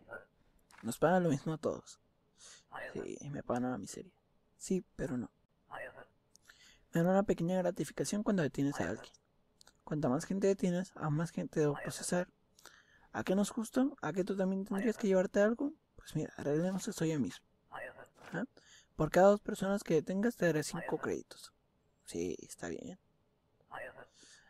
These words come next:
Te iré dando el dinero a medida que me paguen. Ah, vamos a sacar provecho de todo esto. Ok.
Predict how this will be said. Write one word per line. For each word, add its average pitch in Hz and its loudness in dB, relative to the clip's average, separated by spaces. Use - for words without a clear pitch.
Te 160 -2
iré 175 8
dando 190 6
el 190 6
dinero 190 4
a 220 4
medida 165 4
que 165 -4
me 151 -4
paguen. - -10
Ah, - -8
vamos 180 -2
a 156 0
sacar 123 2
provecho 151 -2
de 139 -2
todo 139 -6
esto. - -18
Ok. - -8